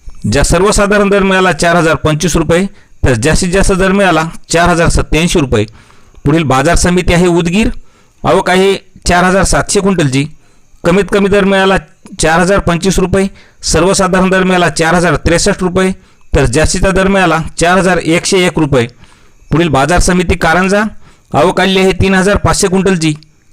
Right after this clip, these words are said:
कमीत कमी दर मिळाला तीन हजार सातशे पंच्याण्णव रुपये, सर्वसाधारण दर मिळाला तीन हजार नऊशे पस्तीस रुपये, तर जास्तीचा दर मिळाला चार हजार शंभर रुपये.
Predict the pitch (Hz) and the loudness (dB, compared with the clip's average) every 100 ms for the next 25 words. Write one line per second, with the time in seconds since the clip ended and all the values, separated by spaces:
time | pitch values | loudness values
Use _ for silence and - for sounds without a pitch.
0 | - 160 185 170 196 190 185 185 180 180 | -4 -2 0 0 0 2 2 2 0 0
1 | 175 175 170 165 190 - 127 - 185 190 | -2 -2 0 2 0 0 -2 -2 -2 0
2 | 190 196 190 175 190 196 - - - - | 0 0 0 0 0 -4 -6 -20 -20 -12
3 | - 165 202 202 208 202 185 170 165 160 | -2 0 2 2 0 2 2 0 0 0
4 | 151 175 175 175 175 151 139 160 185 156 | 0 0 0 2 2 0 0 0 0 0
5 | 143 - 185 160 151 160 190 - - - | -4 -2 -2 0 0 0 -2 -10 -20 -20
6 | - - 147 165 156 180 190 180 190 185 | -8 -2 0 0 -2 0 0 2 0 2
7 | 156 156 - - 160 175 175 165 160 147 | 0 -2 -6 -4 0 0 2 2 2 2
8 | 143 127 120 | 0 0 -2